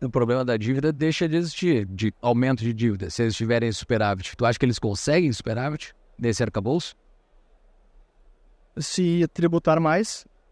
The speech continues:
Speaker 2: sim.
Speaker 1: Tem margem pra isso?
Speaker 2: Eu acho que a margem é muito pequena, porque nosso, nossa carga tributária já é muito elevada. Então, acho que essa é outra fragilidade desse arcabouço, porque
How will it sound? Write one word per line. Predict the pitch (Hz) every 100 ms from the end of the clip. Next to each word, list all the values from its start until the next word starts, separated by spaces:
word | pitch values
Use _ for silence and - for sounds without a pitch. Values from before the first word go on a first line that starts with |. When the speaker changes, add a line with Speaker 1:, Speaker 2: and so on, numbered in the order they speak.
| _
Speaker 2:
sim. | - 269 190 - _ _
Speaker 1:
Tem | - 143
margem | 123 147 151 113
pra | 107
isso? | 135 - - _ _ _ _ _ _ _ _ -
Speaker 2:
Eu | 220 247
acho | 247
que | -
a |
margem | 233 226 247 247
é |
muito | 233 240
pequena, | 277 - 190 170 135 - _
porque | 156 151 165 165 165
nosso, | 156 165 160 185 170 165
nossa | 160 170
carga | 175 175
tributária | 180 180 156 165 175
já | 175
é |
muito | 175 175 185 190
elevada. | 185 151 139 131
Então, | 135 - 160 165 151 _ _ _ _ _
acho | 180 - -
que |
essa | 190 214 214
é | 190
outra | 226 247 214
fragilidade | 214 196 196 180 175 180
desse | 175 165 170
arcabouço, | 170 160 147 170 185 214
porque | - 190 185 202 185 190